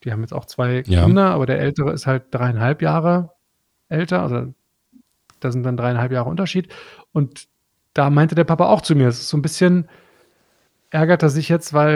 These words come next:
Speaker 1: er meinte, er war jetzt fast fertig sozusagen.
Speaker 2: Ja.
Speaker 1: Ähm, und jetzt geht halt alles von vorne los. Bei uns war dann halt vieles, was sich überschnitten hat und man hatte keine Zeit zu verschnaufen und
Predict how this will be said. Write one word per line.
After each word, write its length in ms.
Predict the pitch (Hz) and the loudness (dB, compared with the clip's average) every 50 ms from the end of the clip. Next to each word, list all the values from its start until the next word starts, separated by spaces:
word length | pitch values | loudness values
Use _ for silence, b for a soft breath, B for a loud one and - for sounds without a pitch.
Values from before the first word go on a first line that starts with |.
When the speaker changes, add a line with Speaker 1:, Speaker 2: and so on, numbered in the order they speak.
| 151 151 | 2 2
Speaker 1:
er 120 | 156 156 139 | 0 0 0
meinte, 340 | 139 143 147 160 160 170 | 0 0 0 0 0 -2
er 140 | 170 156 135 | -2 -2 0
war 160 | 143 147 156 160 | 0 0 0 0
jetzt 280 | 165 160 - - _ | -2 -4 -6 -12 _
fast 600 | - - 185 185 - - _ - - - - _ _ _ _ _ _ _ _ _ _ _ _ _ _ _ _ _ _ _ _ - | -2 -2 -2 0 -2 -6 _ -18 -20 -20 -20 _ _ _ _ _ _ _ _ _ _ _ _ _ _ _ _ _ _ _ _ 0
fertig 500 | - 151 165 170 165 - 151 139 117 - | 2 4 4 4 4 2 2 2 0 -2
sozusagen. 680 | - 131 - - 135 117 110 107 107 113 131 147 165 175 | -6 -8 -6 -6 -6 -4 -2 0 2 2 2 2 2 2
Speaker 2:
Ja. 180 | 120 107 104 - - - | 2 2 0 -2 -6 -6
Speaker 1:
Ähm, 320 | 160 147 147 151 151 160 | -4 -2 -2 -2 -2 -2
und 140 | 175 160 - _ _ _ - - _ _ | -4 -6 -10 _ _ _ -20 -20 _ _
jetzt 300 | - 156 170 - - - | 2 4 4 4 2 -2
geht 160 | - 143 131 123 | -2 0 2 2
halt 120 | 127 - | 0 -2
alles 240 | - - 131 120 - | -2 -4 -4 -2 -2
von 160 | - 131 117 | -2 -4 -4
vorne 340 | - - 123 120 120 120 117 | -2 0 4 4 6 6 6
los. 280 | 113 113 113 104 - | 4 2 0 -2 -4
Bei 100 | - 139 | -6 -6
uns 280 | 143 151 139 139 - - | -6 -4 -6 -6 -6 -6
war 100 | 147 139 | -4 -4
dann 160 | 139 139 127 | -2 -2 -2
halt 160 | 127 131 - | -4 -4 -6
vieles, 300 | - - 143 143 131 - | -6 -4 -4 -4 -2 -4
was 120 | 151 131 - | -6 -6 -6
sich 120 | 131 135 | -8 -8
überschnitten 520 | 151 135 123 - - 156 156 - 190 175 165 | -6 -6 -6 -4 -6 -6 -6 -4 -2 -2 -2
hat 220 | 175 175 - - | -2 -4 -6 -10
und 340 | 160 160 147 143 - - _ b b b b b b b b b | -8 -6 -6 -6 -6 -10 _ b b b b b b b b b
man 140 | 139 131 123 | 2 4 4
hatte 160 | 131 - 147 | 4 4 2
keine 340 | - - 139 143 147 147 135 | 2 2 4 4 4 4 2
Zeit 340 | - - 139 143 156 156 - | 2 2 2 2 2 0 -4
zu 100 | - 160 | -10 -6
verschnaufen 640 | - 180 160 - 165 160 170 180 - - 185 180 180 | -4 -4 -2 0 2 4 4 2 2 0 -2 -2 -2
und 380 | - 160 147 143 - - - | -2 -4 -4 -4 -6 -10 -20